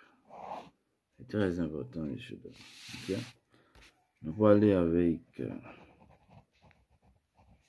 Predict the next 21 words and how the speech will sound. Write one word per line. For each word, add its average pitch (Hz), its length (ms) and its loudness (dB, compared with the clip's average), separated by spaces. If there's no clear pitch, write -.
boule 90 360 0
paire 87 260 2
bon 80 200 0
matin. 78 580 -2
Boule 76 180 -4
paire 107 220 2
nous 90 180 2
bon 85 120 4
matin, 82 380 0
nous 78 140 -2
gagnons 78 460 -2
deux 73 260 -8
zéro. 73 360 -6
Nous 71 160 -10
gagnons 73 260 -6
cinquante-cinq. 73 880 -10
Et - 40 -14
puis 78 160 -8
nous 71 220 -6
gagnons 69 420 -6
trente-trois. 65 560 -6